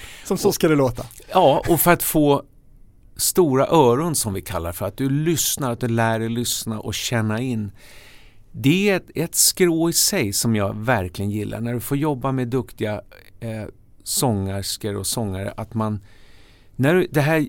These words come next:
Speaker 2: samspelet, när du bygger upp någon, när du känner att du får den här dynamiken, det, det, det är häftigt.
Speaker 1: Ja, för
Speaker 2: Även
Speaker 1: hur var det då att sitta och ackompanjera just Céline Dion?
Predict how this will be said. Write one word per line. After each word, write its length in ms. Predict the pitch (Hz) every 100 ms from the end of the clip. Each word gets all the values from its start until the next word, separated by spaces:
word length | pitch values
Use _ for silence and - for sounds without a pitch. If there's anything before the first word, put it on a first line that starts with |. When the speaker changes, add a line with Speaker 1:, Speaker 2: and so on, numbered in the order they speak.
| -
Speaker 2:
samspelet, 840 | - 196 160 139 - 202 185 104
när 120 | 107
du 80 | 104
bygger 340 | 104 120 143
upp 280 | 160 180 -
någon, 160 | 85 80
när 180 | 120 110
du 80 | 110
känner 540 | - 151 143 131 110
att 200 | 101 -
du 80 | 101
får 280 | - 123 120
den 80 |
här 60 | 95
dynamiken, 880 | 90 98 101 101 113 117 117 110 107
det, 220 | 117 147 -
det, 380 | 147 202 - -
det 60 |
är 40 | 175
häftigt. 500 | 175 - - - -
Speaker 1:
Ja, 80 | 180
för 80 | 143
Speaker 2:
Även 120 | 202
Speaker 1:
hur 80 | 196
var 220 | 180 254
det 80 | 269
då 180 | 170
att 60 | 139
sitta 260 | 147 147 180
och 120 | 180
ackompanjera 720 | - 156 143 143 139 127 123
just 280 | 131 135 -
Céline 320 | - 143 113
Dion? 360 | 147 190 -